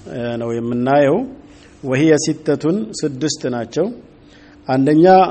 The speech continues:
ገስሉል ወጅሂ ቢካሚሊሂ፣ ሙሉ ፊቱን ማጠብ ነው። ሊቀውሊሂ ተዓላ ኢዛ ቁምቱም ኢለ ሶላቲ ፈግሲሉ ውጁሀኩም፣ ሶላትን ለመቆም ስታስቡ ብሎ ውዱ አደራረግን ሲያስተምር አላህ ሱብሓነሁ ወተዓላ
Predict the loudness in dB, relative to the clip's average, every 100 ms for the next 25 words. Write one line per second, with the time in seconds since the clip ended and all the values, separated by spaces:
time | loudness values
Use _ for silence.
0 | -2 -2 2 2 2 0 4 2 2 -4
1 | -4 -2 -2 -2 -4 -6 -12 -16 -6 -2
2 | 2 2 2 -2 -4 -4 -2 -2 0 -2
3 | -2 -4 -6 -10 -14 -20 -10 -2 4 4
4 | 4 0 0 2 4 4 4 2 -2 0
5 | -4 -2 -2 -2 -2 0 2 0 0 -2
6 | -2 -4 -4 -4 -4 -4 -8 -10 -16 -20
7 | -20 -20 -18 -6 0 0 0 -2 0 -2
8 | -2 -2 -2 -4 -4 -4 -2 -2 0 0
9 | 0 0 0 0 -4 -20 -20 -16 -4 2
10 | 4 4 4 2 4 2 -2 -4 -4 -4
11 | -4 -2 0 0 -2 -4 -2 0 0 -2
12 | -2 0 2